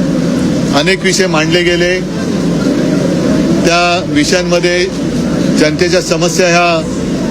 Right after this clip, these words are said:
साहजिकच आहे, जास्त प-, प्रमाणात किंवा सगळ्या त्या जनतेच्या संबंधितच प्रश्न होते. आत्ता मुख्यमंत्र्यांचं भाषण आपण सगळ्यांनी दाखवलं असाल आणि ऐकलं असाल.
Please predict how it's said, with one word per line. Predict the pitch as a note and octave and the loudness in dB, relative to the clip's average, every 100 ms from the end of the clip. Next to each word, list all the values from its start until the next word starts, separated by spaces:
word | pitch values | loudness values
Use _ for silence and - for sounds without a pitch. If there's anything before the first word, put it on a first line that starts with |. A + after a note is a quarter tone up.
| - - - - - - F3 E3 D#3 | 0 0 0 2 2 2 2 2 2
साहजिकच | D#3+ D#3+ F3+ F3+ F3 | 0 0 0 0 2
आहे, | F3 F#3+ - - - - F#3 - - - - - - - | 0 0 -4 -6 -4 -2 -2 0 0 0 0 0 0 2
जास्त | D3 D3 F#3+ | 2 0 0
प-, | F3+ E3 D#3+ - | 2 2 2 0
प्रमाणात | D#3 D#3+ F3 | 0 2 0
किंवा | D3+ F#3+ | 2 0
सगळ्या | G3 F3+ G3 | 2 2 2
त्या | G3 G3 | 2 0
जनतेच्या | F3 E3 F#3 F3+ F#3+ F#3 F3 - - - - | 2 0 0 2 2 2 0 -4 -2 0 0
संबंधितच | E3 F#3 F#3 G3 F#3 - - F3 E3 F3 | 2 2 2 0 -2 -2 -2 -2 0 0
प्रश्न | F3 - | 0 0
होते. | E3 C#3 - - - - - - - - - - D#4 C#4+ C#4 C#4 - - - | 0 0 0 0 -2 0 0 0 0 0 0 0 0 0 2 2 2 2 0
आत्ता | D3 - G3 | 0 0 0
मुख्यमंत्र्यांचं | F3+ C#3+ F#3+ F#3+ F3+ F#3+ G3+ | 0 0 0 2 2 0 2
भाषण | E3+ E3 F#3+ | 2 2 2
आपण | F#3 F#3 | 2 0
सगळ्यांनी | E3 F3+ F3+ F3+ | 0 0 2 2
दाखवलं | E3+ D3+ E3+ F3+ | 0 0 2 2
असाल | E3+ F3+ F3 | 2 2 2
आणि | F3 | 2
ऐकलं | D#3 C#3+ E3 | 0 2 2
असाल. | E3 - A#2+ | 2 2 0